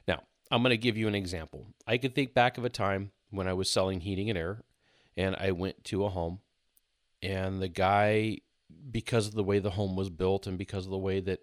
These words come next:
everything had been laid out, it was, uh, just a whole list of reasons why the job shouldn't be done. Um, I'm gonna leave that the guy was a jerk out of it because that doesn't mean and exclude that the person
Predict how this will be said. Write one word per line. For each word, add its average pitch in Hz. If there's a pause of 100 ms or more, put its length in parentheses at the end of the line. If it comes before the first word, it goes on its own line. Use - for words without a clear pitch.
everything 95 (400)
had 90
been 90
laid 95
out, 107
it 101
was, 95 (200)
uh, 92
just - (580)
a 113
whole 113
list 120
of 98
reasons 95
why 87
the 101
job 85
shouldn't 76
be 78
done. - (760)
Um, 85 (240)
I'm 113
gonna 151
leave 113
that 90
the 95
guy 104
was 101
a 92
jerk 90 (240)
out 107
of 87
it 90
because 101
that 104
doesn't 110
mean 104
and 90
exclude 104
that 90
the -
person 92